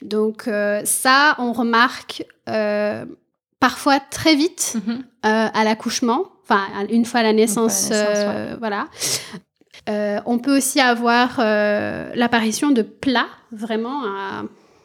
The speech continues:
Speaker 2: D'un
Speaker 1: une,
Speaker 2: côté
Speaker 1: un
Speaker 2: ou de
Speaker 1: côté ou
Speaker 2: l'autre,
Speaker 1: à un
Speaker 2: ouais.
Speaker 1: autre, ou au milieu aussi.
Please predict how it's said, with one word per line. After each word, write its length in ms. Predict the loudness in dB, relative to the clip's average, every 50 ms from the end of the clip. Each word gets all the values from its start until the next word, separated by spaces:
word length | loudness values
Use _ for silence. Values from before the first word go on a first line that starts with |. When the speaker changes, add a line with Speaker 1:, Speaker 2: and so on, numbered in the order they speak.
| _ _ -10
Speaker 2:
D'un 120 | -2 2
Speaker 1:
une, 160 | 2 2 2 2
Speaker 2:
côté 160 | -2 -4 -4
Speaker 1:
un 40 | -2
Speaker 2:
ou 40 | -2
de 60 | 0
Speaker 1:
côté 400 | 0 -2 0 2 2 4 4 4
ou 40 | 4
Speaker 2:
l'autre, 80 | 4 2
Speaker 1:
à 40 | 2
un 120 | 2 2 2
Speaker 2:
ouais. 160 | 4 4 2
Speaker 1:
autre, 220 | 0 -2 -6 -4 0
ou 120 | 0 2
au 40 | 2
milieu 380 | 2 2 0 0 -2 -2 -2 -4 -8 _ _ _ _ _ -6
aussi. 380 | -6 -6 -6 -6 -8 -8 -10